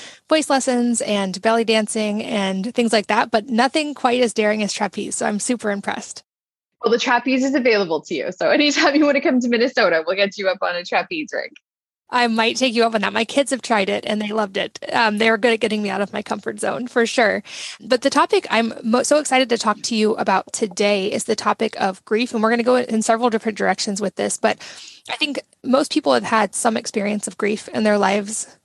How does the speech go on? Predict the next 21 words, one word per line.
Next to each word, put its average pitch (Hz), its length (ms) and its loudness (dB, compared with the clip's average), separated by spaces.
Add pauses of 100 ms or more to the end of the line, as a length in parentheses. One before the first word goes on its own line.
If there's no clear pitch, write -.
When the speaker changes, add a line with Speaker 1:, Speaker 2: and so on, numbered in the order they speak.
(160)
Speaker 1:
probably 226 320 0
on 208 120 2
a 202 80 0
spectrum - 480 0
of 196 300 -2 (320)
small 220 320 0
to, 220 160 0
like, - 300 -6
really, 214 280 0
really 214 300 0
intense 208 360 -2
grief. 220 320 -2 (540)
And 220 420 2
you've 262 360 0
now 226 380 2 (100)
literally 226 280 2
written 202 220 -2
the 202 80 0
book - 220 -2
on 180 120 -2
this, - 280 -6